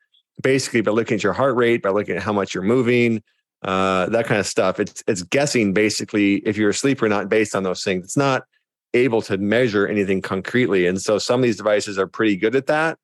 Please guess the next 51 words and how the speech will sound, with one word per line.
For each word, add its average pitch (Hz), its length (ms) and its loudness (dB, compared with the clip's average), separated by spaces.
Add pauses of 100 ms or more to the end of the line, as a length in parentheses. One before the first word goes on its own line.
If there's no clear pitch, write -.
(420)
Um, 101 300 0
and 104 100 0
some 120 140 0
of 120 80 2
those 107 260 0
are, 95 360 2
are 95 100 0
less 110 240 0
good 98 140 0
at 87 100 0
that. 95 240 0
But 95 160 0
what 110 100 2
they're 107 140 2
not 113 340 -2
really 123 380 0
capable 113 300 0
of 101 80 -2
doing 107 260 2
at 101 60 0
a 92 40 -4
high 101 140 -4
level 101 240 -2
accuracy 98 460 -2
is 90 120 -2
sleep 101 300 -2
stages. 95 580 -2
Like, 92 220 -2
you're 107 60 0
not 127 280 0
really 113 360 2
getting 104 340 2
true 107 480 0 (280)
sleep 120 360 -2
stage 107 460 0
data 101 360 2
from 95 260 -2
a 90 40 0
wearable. 92 640 0 (180)
They're 113 120 -2
just 123 340 -2 (260)
guessing 92 540 0
based 95 320 0
on 92 140 0
these 92 140 0
changes 90 340 -4
in 90 60 -10
heart 90 200 -2
rates. 90 260 -2
And 95 100 -8
some, 98 440 -2